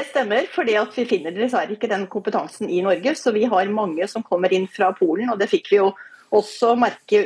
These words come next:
under covid, at, eh, det er, eh, mange, eh, av, som kommer inn og pendler, og det ble også en utfordring for prosjekter når, når den, eh, strømmen inn av arbeidskraft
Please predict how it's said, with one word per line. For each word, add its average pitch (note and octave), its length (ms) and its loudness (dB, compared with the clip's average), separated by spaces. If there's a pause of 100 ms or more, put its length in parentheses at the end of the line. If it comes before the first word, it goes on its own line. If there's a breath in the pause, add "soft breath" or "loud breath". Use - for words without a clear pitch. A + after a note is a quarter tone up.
under G3 320 0
covid, G#3+ 420 0
at, A3 320 -8
eh, G3+ 160 2
det G3+ 80 4
er, F3 300 2
eh, F#3 180 2
mange, F#3 460 0 (160)
eh, G3 180 2
av, F3+ 380 2 (420 loud breath)
som A3 160 -2
kommer G3 400 2
inn A3+ 240 4
og G#3 80 2
pendler, A#3 400 2
og G#3+ 80 2
det G#3+ 80 0
ble F#3 240 2
også G3 300 0
en F#3 100 0
utfordring E3+ 480 0
for B3 160 0
prosjekter B3 480 -2
når, G#3+ 340 0 (140)
når A#3 240 2
den, F#3+ 240 0
eh, F#3+ 640 0 (320)
strømmen F#3 460 2
inn A3 100 2
av F#3 240 6
arbeidskraft D#3+ 560 -2